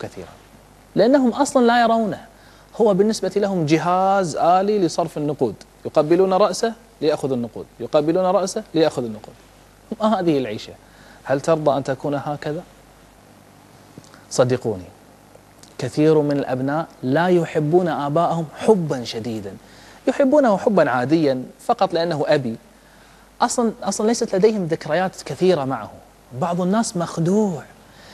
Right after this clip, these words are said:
يعيش فقط ليجمع المال، يخدع نفسه ويقول: "أنا أفعل ذلك لأجلهم، لأجل الأبناء." إنهم لا يريدون كل هذا المال أصلًا.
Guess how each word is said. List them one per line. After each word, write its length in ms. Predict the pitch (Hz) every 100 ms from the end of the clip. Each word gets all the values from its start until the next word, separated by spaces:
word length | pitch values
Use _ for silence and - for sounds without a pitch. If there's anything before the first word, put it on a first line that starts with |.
| -
يعيش 300 | 180 208 247
فقط 320 | - 240 262
ليجمع 340 | 233 247 226 185
المال، 460 | 185 226 226 175
يخدع 320 | 226 226 202
نفسه 240 | 214 247 196
ويقول: 300 | 180 196 190 - - -
"أنا 240 | 180 185
أفعل 320 | - - 160
ذلك 280 | 185 185 190
لأجلهم، 520 | 156 170 156 135 110 101
لأجل 280 | 120 175 156
الأبناء." 380 | 147 143 143 120 - - - -
إنهم 440 | 349 302 226 214
لا 140 | 208
يريدون 500 | 226 214 202 214 214 156
كل 200 | 190 180
هذا 240 | 170 160
المال 320 | 143 156 151
أصلًا. 340 | - - -